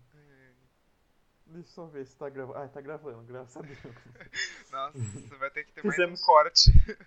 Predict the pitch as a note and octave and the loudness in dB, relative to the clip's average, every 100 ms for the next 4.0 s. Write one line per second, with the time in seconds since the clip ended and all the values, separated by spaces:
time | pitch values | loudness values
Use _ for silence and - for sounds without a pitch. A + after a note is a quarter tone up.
0 | E3+ A#2+ F3 A2 - - _ F3+ E3 E3 | -14 -10 -10 -10 -20 -20 _ -16 -14 -16
1 | E3+ F#3+ F3+ F#3 F3 E3+ E3+ F3+ G#3+ E3+ | -16 -14 -4 -2 -2 -6 -8 -8 -12 -4
2 | D3+ D3+ - D3 C#3 - D3 C3+ C3 - | -4 -4 -10 -18 -18 -20 -20 -18 -20 -20
3 | C#3 A2 G2+ - D3 C3+ C#3 A#2 _ | -20 -20 -20 -20 -14 -14 -16 -20 _